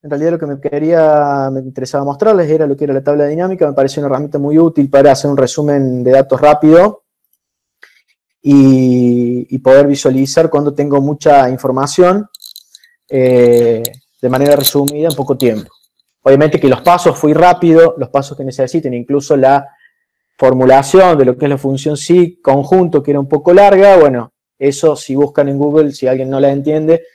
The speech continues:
les va a mostrar ahí cuál es la lógica, me parece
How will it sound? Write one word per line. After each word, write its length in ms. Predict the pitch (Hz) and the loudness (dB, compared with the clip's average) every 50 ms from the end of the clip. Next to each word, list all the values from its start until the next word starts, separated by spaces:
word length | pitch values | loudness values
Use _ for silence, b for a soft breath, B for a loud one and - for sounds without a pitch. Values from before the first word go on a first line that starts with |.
| B B _ | B B _
les 100 | 131 127 | -2 0
va 80 | 143 | 0
a 40 | 147 | 2
mostrar 340 | 143 135 131 - - 160 156 | 2 0 0 0 0 2 4
ahí 240 | 147 139 143 151 143 | 4 4 4 2 0
cuál 220 | - 151 151 143 | 2 2 2 2
es 80 | 139 139 | 2 0
la 80 | 135 | 2
lógica, 500 | 131 156 165 160 160 - 147 135 - 151 | 4 4 4 4 2 -2 -6 -2 -2 -2
me 120 | 143 131 123 | -2 -2 -2
parece 680 | 127 123 127 127 - 143 139 131 127 120 117 120 - | -2 -4 -4 -4 -4 -4 -2 -2 -2 -4 -4 -6 -8